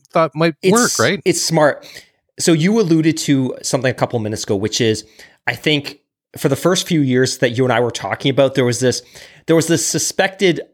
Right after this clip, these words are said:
Speaker 2: understanding that Liberty wanted to get to twenty-five races, and we're effectively there. And I, I think they're starting to,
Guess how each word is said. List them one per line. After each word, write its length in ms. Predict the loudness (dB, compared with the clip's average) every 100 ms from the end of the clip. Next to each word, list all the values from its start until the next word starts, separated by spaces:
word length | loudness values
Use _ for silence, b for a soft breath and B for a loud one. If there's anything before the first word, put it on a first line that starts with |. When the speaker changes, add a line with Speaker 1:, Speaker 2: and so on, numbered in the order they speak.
| -2
Speaker 2:
understanding 800 | 0 0 -2 -2 0 0 -2 -2
that 160 | -2
Liberty 320 | -2 -2 -2 0
wanted 320 | -2 -2 -2
to 60 | -2
get 160 | -4
to 80 | -6
twenty-five 500 | -8 -6 -2 0 0
races, 520 | -2 -2 -2 -2 -2
and 240 | -4 -4 -6 B B
we're 160 | 2
effectively 540 | 2 0 0 -2 -2 0
there. 400 | 0 0 -2 -4
And 140 | -2
I, 100 | -2 -2
I 80 | -4
think 320 | -2 -2 -4 B B B
they're 140 | -2 0
starting 580 | 0 2 2 2 -2
to, 720 | -6 -6 0 0 2 0 -4